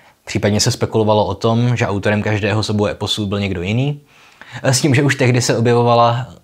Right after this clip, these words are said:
eh, jako genderová otázka, která spekulovala o tom, že autorem Iliady byl muž a autorkou Odyssey byla žena.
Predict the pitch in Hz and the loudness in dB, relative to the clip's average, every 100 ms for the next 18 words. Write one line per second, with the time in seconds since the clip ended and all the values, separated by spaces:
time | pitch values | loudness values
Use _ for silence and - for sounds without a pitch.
0 | _ - 104 - - 73 104 104 110 110 | _ -12 -12 -10 -12 -8 -4 0 2 2
1 | 98 92 92 95 - - 90 - - - | 2 0 -2 -4 -6 -10 -12 -12 -20 -20
2 | - 80 - 110 107 - 104 107 104 107 | -20 -18 -6 0 0 0 -4 -2 2 2
3 | 107 98 110 107 104 104 107 104 101 101 | 2 0 -4 -2 -2 -2 -2 -2 -2 -2
4 | 101 98 107 101 101 - - 107 104 98 | 0 0 0 0 -2 -4 -4 -4 -4 -6
5 | 101 104 101 98 - 101 98 101 95 90 | -6 -4 -4 -4 -6 -6 -4 -4 -4 -8